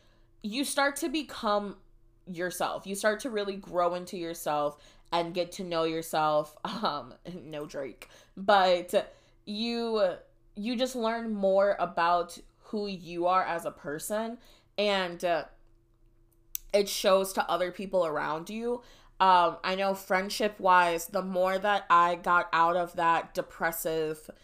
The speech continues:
state, um, I stopped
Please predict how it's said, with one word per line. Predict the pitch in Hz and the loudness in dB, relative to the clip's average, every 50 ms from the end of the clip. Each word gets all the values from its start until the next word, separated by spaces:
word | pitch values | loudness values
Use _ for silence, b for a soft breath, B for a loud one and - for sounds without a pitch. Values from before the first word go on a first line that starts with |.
| b b b b | b b b b
state, | b - - - - - - 220 220 202 185 175 170 - - - b b b b b b b - | b -6 -4 -4 -4 -2 0 2 2 2 2 0 -2 -4 -8 -18 b b b b b b b 4
um, | 190 185 180 165 156 139 139 147 151 180 - - _ _ _ _ _ _ _ _ _ _ _ _ _ _ _ _ _ _ _ _ - | 6 8 8 8 6 4 0 -6 -10 -16 -18 -20 _ _ _ _ _ _ _ _ _ _ _ _ _ _ _ _ _ _ _ _ 0
I | - 190 190 196 196 202 | 4 4 6 6 4 2
stopped | 202 - - - - - - - 208 190 190 190 190 190 - - - | 0 -4 -6 -6 -6 -8 -4 2 4 6 6 6 4 0 -4 -4 0